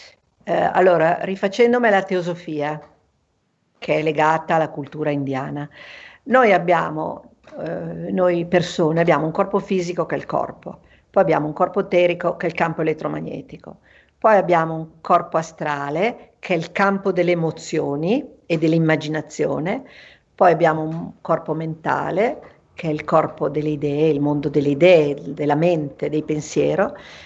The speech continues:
e poi abbiamo il corpo budico e dei corpi spiri-, eh, no, il corpo causale, dove ci sono gli archetipi, e poi i corpi spirituali. La stessa cosa nell'universo. Quindi nell'universo c'è la parte fisica,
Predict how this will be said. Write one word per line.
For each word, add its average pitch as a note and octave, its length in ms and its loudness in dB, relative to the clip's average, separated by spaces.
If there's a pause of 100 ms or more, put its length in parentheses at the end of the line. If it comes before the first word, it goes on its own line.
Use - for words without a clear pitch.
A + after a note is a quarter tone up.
(160)
e F#4+ 120 2
poi G3+ 340 6
abbiamo F3 720 -2
il E3+ 120 -16
corpo E3 340 -4
budico E3 600 -4
e - 140 -2
dei E3 140 -2
corpi D3+ 280 -2
spiri-, E3 280 -4
eh, G#3 180 6
no, G3+ 160 4
il F3 80 -4
corpo G3 260 0
causale, E3 720 -2
dove F3 180 -8
ci - 120 -16
sono D#3 160 -8
gli F#3+ 80 -2
archetipi, F#3 640 -6
e G#3+ 140 2
poi D#3+ 240 0
i - 40 -8
corpi D3+ 320 -4
spirituali. - 600 -14 (580)
La B3+ 100 4
stessa E4+ 360 2
cosa C#4+ 300 4
nell'universo. D#3+ 1200 -2 (680)
Quindi E3+ 560 -4
nell'universo G#3+ 840 2
c'è E3 360 2
la D3+ 80 -8
parte G3 320 -4
fisica, G#3 640 -8